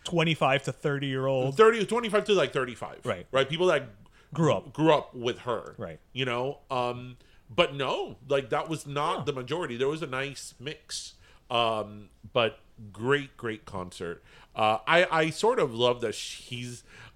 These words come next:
Speaker 2: uh, resur-, resurrected, uh, since she's doing a more rock edge now.
Speaker 1: Mm-hmm.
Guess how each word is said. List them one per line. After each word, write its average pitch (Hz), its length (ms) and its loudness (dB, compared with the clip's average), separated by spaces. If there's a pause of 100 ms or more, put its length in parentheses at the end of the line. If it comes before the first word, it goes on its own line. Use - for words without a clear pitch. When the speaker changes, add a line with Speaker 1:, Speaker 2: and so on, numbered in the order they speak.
(100)
Speaker 2:
uh, 101 300 0 (140)
resur-, 117 540 -2
resurrected, 117 880 0 (360)
uh, 95 460 0
since - 220 -12
she's 117 180 -12
doing 139 240 -6
a 117 60 -4
more 107 200 -2
rock 95 340 -4
edge 117 280 -4
now. 135 280 -2
Speaker 1:
Mm-hmm. 143 160 -6